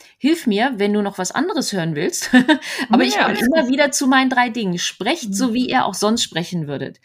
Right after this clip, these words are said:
Speaker 1: Sprecht kraftvoll, ja, sprecht nicht in Worthülsen, sondern sagt das, was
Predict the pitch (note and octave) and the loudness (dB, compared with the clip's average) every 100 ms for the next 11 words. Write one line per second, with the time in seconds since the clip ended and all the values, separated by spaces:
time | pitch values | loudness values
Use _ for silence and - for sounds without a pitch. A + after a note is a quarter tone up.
0 | - - - - G3+ B3 - - F#3 B3+ | -18 -18 -14 -8 -4 -4 -6 -2 0 0
1 | - - A#3+ C4 E4 G#3+ C4 - A3 A3 | -2 -8 -2 0 0 0 -2 -4 -6 -2
2 | B3+ A3 A3+ F3 G#3 A3+ B3 C4+ C#4 A3+ | -4 -2 -2 0 -2 -2 -6 -4 -2 -2
3 | A3 G#3+ G3+ E3 F3 B3+ - F#3 _ _ | -2 -2 -2 0 2 0 -4 -20 _ _
4 | _ - A#3+ - - G3 B3 - | _ 2 2 2 -6 -4 -4 -6